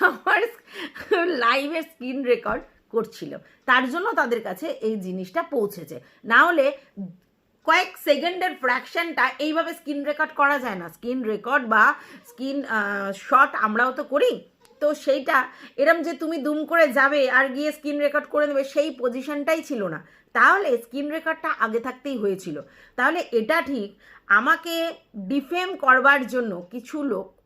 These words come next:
প্রচণ্ডভাবে তৎপর হয়েছে, এটা আমি বুঝতে পারি।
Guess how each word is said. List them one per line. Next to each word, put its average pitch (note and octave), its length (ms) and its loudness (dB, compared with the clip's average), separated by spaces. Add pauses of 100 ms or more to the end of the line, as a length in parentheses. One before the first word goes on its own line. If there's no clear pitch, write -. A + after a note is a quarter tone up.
প্রচণ্ডভাবে C#4+ 1000 -2
তৎপর G#3+ 460 -2
হয়েছে, D#3+ 380 -6 (100)
এটা G3+ 220 -6
আমি C#4+ 160 -4
বুঝতে F3+ 320 -10
পারি। D3 200 -10